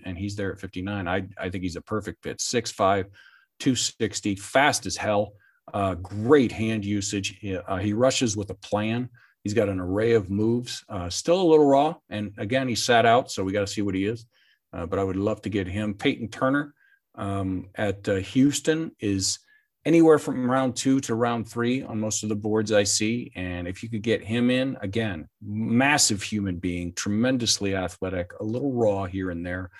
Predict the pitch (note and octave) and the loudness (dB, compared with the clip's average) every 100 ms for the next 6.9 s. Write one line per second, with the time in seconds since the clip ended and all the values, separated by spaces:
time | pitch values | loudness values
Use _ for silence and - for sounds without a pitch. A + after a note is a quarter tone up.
0 | - - _ G2+ G2+ - _ _ - - | -20 -20 _ -2 -2 -6 _ _ -20 -14
1 | A2 C#3+ C#3 C3 A#2 A2 G#2 A#2+ A#2+ G2 | 2 4 6 4 4 0 -2 0 0 -2
2 | F#2 F2+ F2 F#2 F#2 F#2 - G#2 F#2+ G#2 | -4 -6 -6 -6 -6 -8 -6 -4 -2 -2
3 | G#2+ F#2 F2+ A2+ F#2 F2 _ _ _ _ | -4 -6 0 0 0 -4 _ _ _ _
4 | _ F2+ F#2 F#2 F2+ F#2 - A#2 A#2+ A#2 | _ -8 -4 -4 -4 -6 -2 0 0 0
5 | A#2 G#2 - - C#3 E3+ E3 D#3 D3+ D3+ | 0 0 -6 -4 -4 -2 -6 -2 0 2
6 | D3+ C#3+ C#3+ D3 - - E3 F#3 G#3 | 2 2 4 2 -2 -8 -8 -6 -10